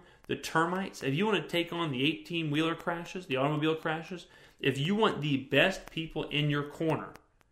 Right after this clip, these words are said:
I'm telling you this right now, between me, you, and the camera, we're friends here.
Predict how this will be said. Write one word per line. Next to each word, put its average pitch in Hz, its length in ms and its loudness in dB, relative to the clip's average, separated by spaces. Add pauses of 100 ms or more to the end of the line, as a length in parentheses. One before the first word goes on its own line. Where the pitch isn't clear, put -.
(200)
I'm 120 140 -4
telling 170 320 2
you 156 80 2
this 151 180 0
right 143 220 6
now, 143 260 0 (100)
between 123 400 -4
me, 160 440 -2
you, 147 240 -2
and 131 100 0
the 127 60 -6
camera, 151 340 0
we're 151 240 4
friends 165 400 0
here. 185 300 -2